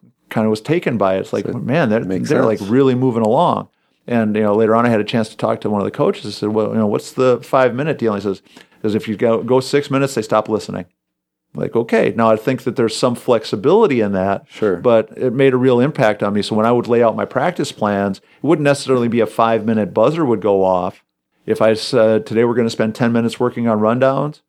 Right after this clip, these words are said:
Speaker 1: we would work on it for ten minutes, and if we didn't get it, we'd come back to it the next practice.
Speaker 2: Right.
Speaker 1: We wouldn't beat the dead horse until,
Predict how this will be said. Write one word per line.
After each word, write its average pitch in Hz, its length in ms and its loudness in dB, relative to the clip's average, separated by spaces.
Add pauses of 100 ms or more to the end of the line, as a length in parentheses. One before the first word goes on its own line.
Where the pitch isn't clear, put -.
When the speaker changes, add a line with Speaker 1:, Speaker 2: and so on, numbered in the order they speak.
(160)
Speaker 1:
we 113 100 0
would 113 100 2
work 123 160 2
on 127 120 2
it 127 40 0
for 113 120 -6
ten 113 240 -2
minutes, 113 280 0
and 104 100 -2
if - 60 -12
we 113 80 0
didn't 107 200 0
get 110 120 2
it, 104 60 2
we'd 98 140 -4
come 95 160 -2
back 101 220 2
to 101 100 -4
it 101 80 -2
the - 60 -4
next 98 180 -2
practice. 90 500 -2 (100)
Speaker 2:
Right. 90 380 -2
Speaker 1:
We 110 80 2
wouldn't 120 400 0
beat 123 240 -2
the 123 100 2
dead 110 320 2
horse 123 360 2
until, 107 580 2